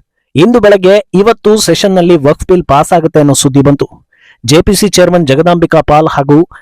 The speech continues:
ಬಿ ಜೆ ಪಿ ಎಂ ಪಿ ಸಂಜಯ್ ಜೈಸ್ವಾಲ್ ಇದರ ರಿಪೋರ್ಟ್ ಮಂಡಿಸ್ತಾರೆ ಅಂತ ಹೇಳಲಾಗಿತ್ತು.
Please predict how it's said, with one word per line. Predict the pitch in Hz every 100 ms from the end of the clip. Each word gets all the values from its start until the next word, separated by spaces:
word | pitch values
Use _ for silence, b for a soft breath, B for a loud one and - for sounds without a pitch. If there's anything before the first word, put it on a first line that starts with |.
| B _ -
ಬಿ | 180
ಜೆ | 202 202
ಪಿ | 190
ಎಂ | 175 160
ಪಿ | 165
ಸಂಜಯ್ | 156 151 175 185
ಜೈಸ್ವಾಲ್ | 147 151 156 156 160 B B -
ಇದರ | 147 180 160
ರಿಪೋರ್ಟ್ | 143 175 190 180
ಮಂಡಿಸ್ತಾರೆ | 143 160 - 165 160
ಅಂತ | 147 143
ಹೇಳಲಾಗಿತ್ತು. | 135 135 131 135 143 -